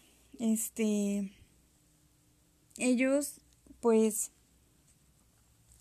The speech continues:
bueno, esas características, pues, son muy significativas en estas personas adultas porque, pues, bueno, como ya había mencionado, eh, por ejemplo, en la característica donde dice que requieren un modelo que le permite tener flexibilidad de tiempo y espacio,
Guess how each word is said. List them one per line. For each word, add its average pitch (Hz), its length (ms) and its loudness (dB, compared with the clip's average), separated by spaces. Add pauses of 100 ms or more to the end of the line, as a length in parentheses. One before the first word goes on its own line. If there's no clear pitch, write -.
(360)
bueno, 247 240 2
esas 247 240 0
características, 233 920 0
pues, 214 320 0
son 220 280 2
muy 214 120 2
significativas 220 880 -6
en 220 100 -2
estas - 240 -10
personas 214 520 -4
adultas 226 460 -2
porque, 226 280 -12
pues, 220 220 -8
bueno, 220 220 -2
como 220 180 0
ya 220 80 2
había 214 140 0
mencionado, 226 720 -2 (840)
eh, 220 380 0
por 220 180 2
ejemplo, 226 400 0
en 214 80 2
la 208 100 0
característica 208 800 -4
donde 214 220 0
dice 214 260 -4
que 214 120 -6
requieren 214 400 -4
un 214 140 0
modelo 214 420 -2
que 220 140 -6
le 208 80 -2
permite 202 380 -6
tener 208 320 -4
flexibilidad 202 640 -2
de 208 100 -6
tiempo 233 320 -4
y 226 100 -2
espacio, 240 680 -4